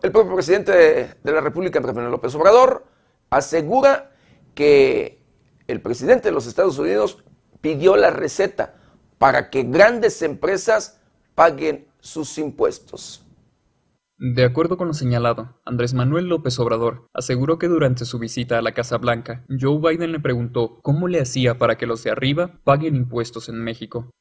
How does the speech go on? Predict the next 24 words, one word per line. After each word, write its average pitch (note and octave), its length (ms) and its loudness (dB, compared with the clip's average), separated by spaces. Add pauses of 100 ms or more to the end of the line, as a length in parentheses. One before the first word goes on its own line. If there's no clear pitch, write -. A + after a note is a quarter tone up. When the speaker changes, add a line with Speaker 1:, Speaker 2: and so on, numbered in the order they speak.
(160)
Speaker 2:
Ahora C3 280 2
el D3 100 -2
presidente B2 560 -2
Biden A#2+ 320 0
se A#2 140 -6
quejaba. A2+ 480 -4
Ahora D3 260 0
que D#3+ 80 2
hablamos B2+ 320 2
de A#2+ 100 -4
que B2 120 -4
también B2 320 -4
en D#3 100 -4
Estados A#2+ 460 -2
Unidos A2+ 480 -6
los B2 240 0
dueños D#3 280 0
de D#3 80 -2
las B2 140 0
grandes A#2 320 -4
corporaciones A#2 880 -4
no B2 260 -4
pagaban C3+ 380 2
impuestos. A#2 600 -8